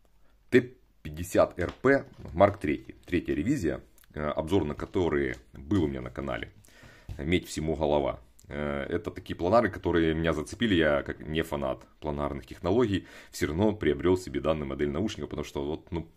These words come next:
покорили они. Наконец-то планары, которые... Ну, они не единственные, как бы, которые понравились. Есть и в, э,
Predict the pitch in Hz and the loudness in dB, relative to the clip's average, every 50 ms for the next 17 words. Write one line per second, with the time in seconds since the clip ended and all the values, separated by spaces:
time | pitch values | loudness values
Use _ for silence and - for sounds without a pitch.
0 | _ - - 85 - 98 80 78 76 65 60 62 65 67 73 - 76 80 98 104 | _ -4 -4 -2 -2 0 -2 -2 -2 -2 -4 -8 -8 -8 -6 -4 -2 0 0 0
1 | 98 - - 78 76 71 - - - 76 76 85 87 87 78 76 71 - 76 76 | -2 0 -2 0 0 0 -2 -4 -4 -2 2 2 2 2 0 -4 -4 -4 -2 0
2 | 76 73 71 - - - - - - - - - - - - _ _ _ _ _ | 0 0 -2 -4 -12 -20 -20 -20 -16 -16 -14 -14 -16 -18 -20 _ _ _ _ _
3 | _ _ - - - _ _ - 110 90 80 82 85 87 90 95 98 104 131 160 | _ _ -20 -20 -20 _ _ -2 -2 0 0 0 0 2 2 2 2 4 4 2
4 | 160 160 104 90 78 - - - - - - 69 64 - 65 - - - - 69 | 2 4 0 0 0 -2 -6 -14 -12 -8 -6 -6 -6 -6 -8 -8 -6 -6 -4 -6
5 | 65 - - - 80 73 67 67 65 65 64 - - 78 71 - - 69 71 71 | -6 -6 -6 -6 -4 -2 0 -2 -2 -2 -6 -4 -6 -6 -6 -6 -8 -8 -6 -6
6 | 69 67 62 - - - - - - 65 62 57 58 | -6 -6 -8 -10 -16 -20 -20 -20 -18 -16 -14 -14 -14